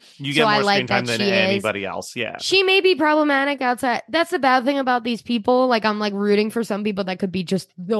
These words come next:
Speaker 2: worst on their own respective show. But
Speaker 1: Yeah.
Speaker 2: I'm, I'm blind. So message us in Discord or something and tell me if people are awful and I should
Speaker 1: Yeah, who should we
Speaker 2: unstand
Speaker 1: not
Speaker 2: them.
Speaker 1: like? Yeah,
Speaker 2: Yeah,
Speaker 1: like, who should we not
Speaker 2: exactly.
Speaker 1: like? Can we talk about the first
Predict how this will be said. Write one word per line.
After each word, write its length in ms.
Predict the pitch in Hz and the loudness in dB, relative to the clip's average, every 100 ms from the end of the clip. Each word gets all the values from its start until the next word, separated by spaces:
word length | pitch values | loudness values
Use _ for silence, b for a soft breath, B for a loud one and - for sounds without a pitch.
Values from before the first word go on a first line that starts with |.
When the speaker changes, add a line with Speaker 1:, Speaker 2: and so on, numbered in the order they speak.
| 185 | -2
Speaker 2:
worst 760 | 180 180 208 208 208 254 - | -4 2 4 6 4 2 0
on 180 | 208 202 | -2 0
their 180 | 196 190 | 2 2
own 160 | 190 190 | 2 0
respective 540 | 185 190 185 190 175 | -2 -2 -2 -2 -6
show. 680 | - - 185 175 185 220 269 B B B B - | -8 -6 0 2 2 2 -2 B B B B 0
But 80 | |
Speaker 1:
Yeah. 160 | - 220 | 2 2
Speaker 2:
I'm, 120 | 233 | 0
I'm 360 | 233 - 240 233 | -4 0 0 0
blind. 440 | 208 208 196 180 | 0 2 2 0
So 80 | 214 | 0
message 460 | 214 240 262 262 262 | 2 0 0 -2 0
us 220 | 247 - | 0 0
in 140 | 226 | 2
Discord 680 | 202 208 - 214 214 208 202 - | 2 0 0 0 0 0 -2 -6
or 160 | 202 | -6
something 460 | 185 208 202 202 196 | -4 -6 -4 -2 -2
and 180 | 180 196 | -2 -4
tell 220 | 196 190 | -4 -4
me 320 | 190 180 180 - | -2 -2 -2 -2
if 180 | 180 180 | -2 -2
people 300 | - 180 180 | -2 -2 0
are 180 | 175 165 | 0 -2
awful 360 | 160 165 170 | -4 -4 -4
and 100 | 165 | -4
I 120 | 165 165 | -4 -4
should 160 | - | 0
Speaker 1:
Yeah, 120 | 107 | 0
who 220 | - 165 180 | 0 0 0
should 240 | - 233 | 2 2
we 160 | 208 180 | 2 2
Speaker 2:
unstand 60 | |
Speaker 1:
not 220 | 147 135 135 | 4 2 2
Speaker 2:
them. 80 | 123 | 2
Speaker 1:
like? 340 | 98 87 - - | 0 -2 -12 -4
Yeah, 200 | 151 123 | 0 2
Speaker 2:
Yeah, 40 | |
Speaker 1:
like, 260 | - 202 - | 2 0 0
who 140 | 185 | -2
should 160 | - 202 | -2 -2
we 60 | |
not 80 | 202 | 0
Speaker 2:
exactly. 260 | 170 143 131 | 2 2 2
Speaker 1:
like? 280 | 120 113 b b b _ - | 0 0 b b b _ -8
Can 140 | 175 | -4
we 100 | 185 | -2
talk 240 | 196 254 262 | 0 0 0
about 240 | 269 269 | -2 -4
the 80 | 226 | -8
first 720 | - 175 170 170 - - - | -4 -2 -2 -6 -8 -12 -20